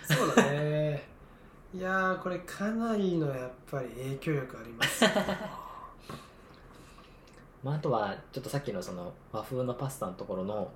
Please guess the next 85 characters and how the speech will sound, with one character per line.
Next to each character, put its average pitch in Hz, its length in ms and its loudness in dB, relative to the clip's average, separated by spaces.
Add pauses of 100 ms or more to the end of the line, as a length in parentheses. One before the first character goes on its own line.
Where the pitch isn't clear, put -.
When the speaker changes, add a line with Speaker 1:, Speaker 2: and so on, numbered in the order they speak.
(160)
Speaker 2:
ア 101 60 -6
レ 101 100 -2
ン 101 60 -8
ジ 107 100 -8
の 98 100 -4
と 104 80 -4
こ 104 80 0
ろ 95 60 -2
で 90 80 -4
ち - 80 -2
ょ - 20 -4
っ - 20 -4
と - 220 -6
違 - 100 0
う 113 40 -2
調 120 140 0
味 110 80 -2
料 92 60 -2
で - 120 -8
い - 20 -14
く - 80 -14
と、 101 260 2 (280)
Speaker 1:
う 180 100 0
ん。 151 160 0 (240)
Speaker 2:
個 131 100 2
人 170 200 -2
的 151 180 2
に 131 260 -2 (100)
ほ 120 80 -6
ん 113 40 -8
と 104 300 -2
調 151 120 -2
味 190 180 2
料 127 140 2
で - 60 -8
ド - 120 -6
ハ 123 160 -4
マ 117 140 0
り 113 80 -2
し - 100 -12
た 107 260 -2
も 107 120 -4
の 107 140 -4
の 104 60 -8
中 107 200 -4
で 78 80 -8
い - 40 -12
く - 100 -18
と、 98 260 0 (640)
柚 101 100 -6
子 - 120 -8
胡 - 120 -10
椒。 - 120 -14 (600)
Speaker 1:
柚 165 260 -4
子 175 80 -6
胡 175 80 -2
椒。 156 160 0 (1040)
Speaker 2:
こ - 340 -2
れ 180 80 0
も 185 160 4
ね、 - 20 4
Speaker 1:
外 - 20 0
れ 175 60 2
だ 170 360 0
よ。 110 60 -6 (120)
Speaker 2:
ま 104 60 -10 (220)
た 131 200 -6
も 139 220 0
う 135 60 -2
可 - 180 -4
能 135 140 -2
性 139 140 -2
が 139 80 2
無 131 120 2
限 139 140 4
大 139 100 6
な 139 80 6
わ 139 60 6
け 131 60 4
で 120 60 0
す 123 40 2
よ、 110 60 2
こ 104 60 0
れ 101 60 0
も。 101 180 -6